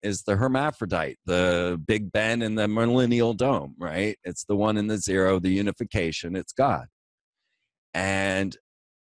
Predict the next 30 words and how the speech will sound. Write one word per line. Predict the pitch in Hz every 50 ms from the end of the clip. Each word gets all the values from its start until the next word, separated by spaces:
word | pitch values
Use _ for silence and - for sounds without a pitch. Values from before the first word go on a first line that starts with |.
| _ _ _
from | - - 117 104 101
ten, | - - 147 135 123 120
you | 117 110
go | 92 123 117
to | 110 113 104
eleven, | 101 104 113 127 131 104 101 85 80 78
which | 82 87 90 - -
is | 98 92 82 -
the | 98 92
magician, | 92 107 85 - 127 131 107 - - 90 80 80 82
which | 85 87 - -
is | 98 95 85 -
the | - 104 95
one | 92 110 110 110 107
step, | - - - 104 98 - _ -
then | - 69 101 104 98 71
you | 82 104 101
start | 90 - - 104 104 92 -
the | - 92
bottom | 78 - 92 98 95 92 92 90 90
of | 85 78 87
the | 95 80
tree | - - 101 92
of | 85 76
life | 87 82 85 87 - 87
again | 85 78 104 101 90 78 78 78 78 - -
and | 92 85 80 76 - _ - _
start | - - - 95 78 65
rising | 85 95 101 92 80 85 85 82 80
again. | 82 107 113 104 -